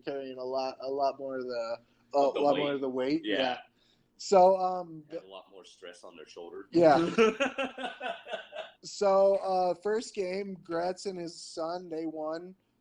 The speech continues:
Speaker 1: five to four. But the second game, Ovi, Ovi and John Wayne, I guess you wanna call him, came back and won the game four to one.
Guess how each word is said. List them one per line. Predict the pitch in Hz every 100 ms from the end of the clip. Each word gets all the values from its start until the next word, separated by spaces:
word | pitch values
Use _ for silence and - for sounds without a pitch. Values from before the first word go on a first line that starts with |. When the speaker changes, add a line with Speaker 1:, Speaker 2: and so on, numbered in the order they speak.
| _
Speaker 1:
five | 175 170 160
to | 151
four. | - 151 156 196 _ _ _ _ _ _ -
But | 165 165
the | 160
second | - 196 - 202 175
game, | 175 175
Ovi, | 170 165 170 185 180 -
Ovi | 151 160 175 175
and | 160
John | 151 156 160 156 151
Wayne, | 147 143 147 156 151 147
I | 143
guess | 147 147
you | - 147
wanna | 139
call | - 143 147
him, | 160 _ _ _ _ -
came | 196 180
back | 165 156 170
and | 170 165
won | 160
the | 151
game | 156 151
four | 147 170 151
to |
one. | 139 165 156 127